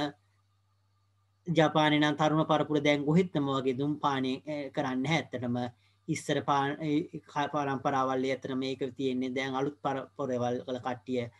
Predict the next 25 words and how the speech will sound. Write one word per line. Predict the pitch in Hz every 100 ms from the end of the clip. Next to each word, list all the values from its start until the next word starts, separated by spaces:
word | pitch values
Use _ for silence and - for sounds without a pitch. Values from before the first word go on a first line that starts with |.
| _ _ -
දුම් | 147 156 160
පානය | 147 127 123
කියන | 120 123
එකෙන් | 120 127
සම්පූර්ණයෙන්ම | 123 143 143 151 139 120 120 117 120 113 _ _ -
අයින් | 135 147
වෙලා | 139 123
තියෙන්නේ | 120 123 117 113
ඇත්තටම. | 110 117 117 117 113 - -
ඒක | 151 160
විශාල | 165 180 233 233 208
මේ | 185 220
එකක් | 170
ඇත්තටම | 139 131 131 127 135 131
ලංකාවේ, | 135 139 127 135 135 139
ඒ, | 147 - 139 -
කොහොමද | 143 147 139
මන් | 131 131 127
දන්නේ | 127
නැහැ | 131 139 135
ලංකාවේ | 127 131 127 123
අද | 123
තත්ත්වයක් | 131 120 131 123 127
ඇත්තටම. | 120 117 120 120 117 - - - -
ඒක | 165 143